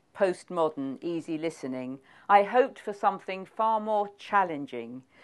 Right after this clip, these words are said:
This isn't avant-garde enough. It really isn't hard enough.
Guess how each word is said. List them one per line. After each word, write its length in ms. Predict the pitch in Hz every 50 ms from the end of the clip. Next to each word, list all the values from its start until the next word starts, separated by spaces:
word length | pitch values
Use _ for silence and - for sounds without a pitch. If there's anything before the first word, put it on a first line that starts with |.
| - _
This 200 | - 269 262 - -
isn't 360 | - 262 262 220 247 240 233 -
avant-garde 720 | - 208 208 190 214 202 202 196 - 185 180 175 165 156 151
enough. 400 | 135 123 123 117 120 139 - _
It 160 | - 202 202 202
really 440 | 202 214 240 262 262 240 240 240 - -
isn't 260 | 208 202 202 196 -
hard 380 | - - 214 202 190 175 156 147
enough. 420 | 135 127 120 120 120 - -